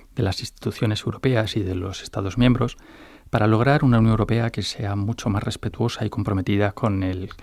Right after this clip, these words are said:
respeto del medio ambiente. Eh, en realidad es una iniciativa de la Comisión,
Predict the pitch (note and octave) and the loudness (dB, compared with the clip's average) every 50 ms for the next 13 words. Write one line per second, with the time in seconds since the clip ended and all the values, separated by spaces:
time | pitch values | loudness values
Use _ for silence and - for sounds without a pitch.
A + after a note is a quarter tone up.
0 | - - - - - - - A2 F#2 - - G2 - G2 F2+ F2 F2 F2 F2 E2+ | -20 -20 -20 -20 -16 -8 -6 -4 -4 -4 -4 -4 -2 0 0 2 0 0 0 0
1 | F#2 G2+ G2+ F2 D#2+ - - - - - - - - - _ _ - G3 C#3 A#2 | 0 2 2 0 -2 -4 -10 -16 -20 -20 -20 -20 -20 -20 _ _ -6 -2 0 0
2 | A2 A2 A2 A2 B2+ A#2+ A#2 A#2+ B2+ D3 - G#3 - F3+ E3+ D3+ C#3 A#2+ - G#2+ | 2 2 2 2 2 4 4 6 4 4 2 2 2 4 6 6 6 4 4 0
3 | F#2+ - B2 C3 C3 A#2+ G#2 - - G2+ F#2 - - B2+ A#2 G2 | 0 2 2 2 4 2 0 0 -2 -2 -2 0 2 2 2 2